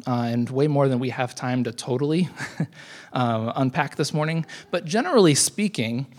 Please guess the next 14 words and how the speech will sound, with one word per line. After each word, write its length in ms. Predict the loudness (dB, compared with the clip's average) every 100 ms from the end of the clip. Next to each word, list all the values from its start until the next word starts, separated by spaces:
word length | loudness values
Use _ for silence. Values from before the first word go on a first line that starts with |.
| -20 -20 -16
when, 200 | -4 -2 -4 -14 -8
when 180 | -2 -2 -4 _
Paul 240 | 4 6 6
here 200 | 2 2
is 120 | 0
talking 380 | -2 -2 0 -4
about 440 | 0 2 0 -2 -20 _ -14
the 200 | -4 -2
law, 460 | 0 0 0 -4 -6 -16 -20 -20 -10
you 120 | -2
might 240 | 0 0 -2
think 200 | 0 0
of, 140 | 0
like, 240 | 2 0